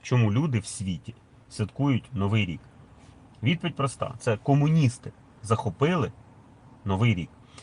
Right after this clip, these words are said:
І потрібно нашим чиновникам вже виходити на міжнародну арену і розповідати, що люди в усьому світі,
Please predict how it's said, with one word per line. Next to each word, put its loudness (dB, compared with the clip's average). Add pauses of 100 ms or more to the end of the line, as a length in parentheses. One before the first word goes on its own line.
(120)
І -4
потрібно 2
нашим 4 (140)
чиновникам 2 (320)
вже 2
виходити 2
на 4
міжнародну 4
арену 4
і 0
розповідати, 2
що -2
люди 2
в 2
усьому 0
світі, -6